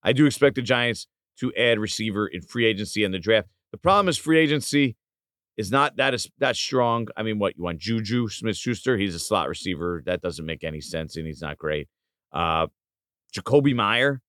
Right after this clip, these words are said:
does that do it for you? It's not a number one receiver, so it's gonna be tough. It's gonna be tough. Uh, Dylan Davis, at, at the Dylan Davis says,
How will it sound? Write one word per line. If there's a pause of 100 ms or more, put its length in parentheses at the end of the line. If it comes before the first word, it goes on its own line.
(160)
does
that
do
it
for
you? (400)
It's
not
a
number
one
receiver,
so (260)
it's
gonna
be
tough. (680)
It's
gonna
be
tough. (680)
Uh,
Dylan
Davis,
at, (180)
at
the
Dylan
Davis
says,